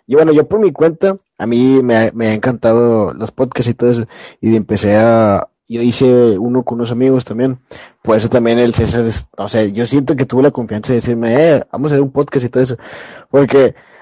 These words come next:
hay una, el, lo voy a decir por carrilla, o sea, porque, pues, tarde o temprano se va a dar cuenta, pero hay una frase que, que digo yo en un video que subí, este,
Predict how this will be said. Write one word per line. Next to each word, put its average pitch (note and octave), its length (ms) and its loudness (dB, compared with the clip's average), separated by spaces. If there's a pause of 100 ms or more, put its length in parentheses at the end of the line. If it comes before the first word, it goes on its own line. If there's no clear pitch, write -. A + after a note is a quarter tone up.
(160)
hay C3+ 200 2
una, F3 520 4
el, C#3 760 0 (100)
lo C3+ 100 -2
voy C3+ 40 4
a - 20 6
decir D3 160 0
por G#3 180 0
carrilla, D3 400 4
o B2 40 4
sea, A#2 120 -2
porque, A2+ 320 -6
pues, - 140 -14
tarde B2+ 160 0
o C3 40 -8
temprano C3+ 280 -2
se C3+ 60 0
va B2+ 60 4
a C3 40 4
dar B2+ 80 -2
cuenta, C3+ 420 0 (420)
pero C3+ 120 -2
hay C#3+ 60 4
una E3 160 4
frase D#3+ 380 2
que, C3+ 440 4
que C#3 140 4
digo D3+ 240 4
yo E3 380 4 (360)
en C3 200 -2
un C#3 140 -2
video D#3+ 340 4
que E3+ 120 -8
subí, E3 340 0 (640)
este, A2 800 0